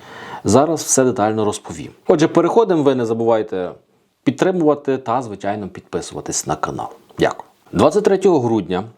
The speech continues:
на прикордонному переході Будоміж-Грушів до інспекції звернувся тридцяти семирічний громадянин України.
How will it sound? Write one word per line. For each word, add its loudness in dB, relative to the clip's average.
на 2
прикордонному 0
переході -2
Будоміж-Грушів -2
до 4
інспекції -2
звернувся 0
тридцяти 0
семирічний -2
громадянин 2
України. -4